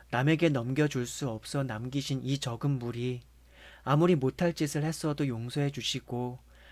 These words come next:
아무리 거스르는 짓을 했어도 눈 감아주시는 하느님, 하느님의 기쁨이야 한결같은 사랑을 베푸시는 일 아니십니까?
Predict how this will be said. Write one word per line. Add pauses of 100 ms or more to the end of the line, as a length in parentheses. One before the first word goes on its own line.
아무리
거스르는
짓을
했어도
눈
감아주시는
하느님, (600)
하느님의
기쁨이야
한결같은
사랑을
베푸시는
일 (340)
아니십니까?